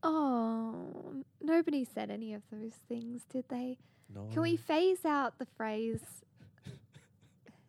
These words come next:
Speaker 2: Foot juice?
Speaker 1: Yeah.
Speaker 2: It's my favourite.
Speaker 1: Oh, okay. You can keep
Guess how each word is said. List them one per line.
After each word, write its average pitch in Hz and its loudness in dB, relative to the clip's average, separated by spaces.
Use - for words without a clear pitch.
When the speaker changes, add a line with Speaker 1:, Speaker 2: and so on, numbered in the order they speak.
Speaker 2:
Foot - -6
juice? 254 -6
Speaker 1:
Yeah. 208 -4
Speaker 2:
It's 196 -4
my 190 -2
favourite. 202 -8
Speaker 1:
Oh, 254 0
okay. 175 -10
You 180 -6
can 220 -12
keep 175 -10